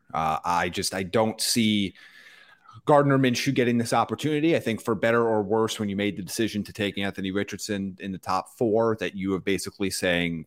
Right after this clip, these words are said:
"We're gonna let him work through his issues. We're gonna start him right away. We're gonna let him go through the bumps and bruises, and we're, we're just gonna let him be him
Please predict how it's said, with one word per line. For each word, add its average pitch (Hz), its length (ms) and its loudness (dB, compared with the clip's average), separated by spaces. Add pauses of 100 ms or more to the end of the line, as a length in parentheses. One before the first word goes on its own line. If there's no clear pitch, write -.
"We're 104 140 4
gonna 101 200 2
let 104 160 4
him 98 220 -2
work 104 320 0
through 107 320 2
his 92 240 0
issues. 135 480 2
We're 85 80 -4
gonna 80 120 -4
start 101 280 -2
him 95 180 -2
right 90 160 0
away. 104 380 2
We're 90 100 -2
gonna 82 140 -4
let 90 160 -2
him 92 80 -2
go 92 120 0
through 92 160 -4
the 85 80 -6
bumps 90 280 -4
and 85 100 -10
bruises, 107 380 0
and 92 120 -2
we're, 90 160 -4
we're 92 180 -2
just - 200 -10
gonna 95 180 -2
let 85 220 -2
him 90 340 -4 (600)
be 160 200 4
him - 380 0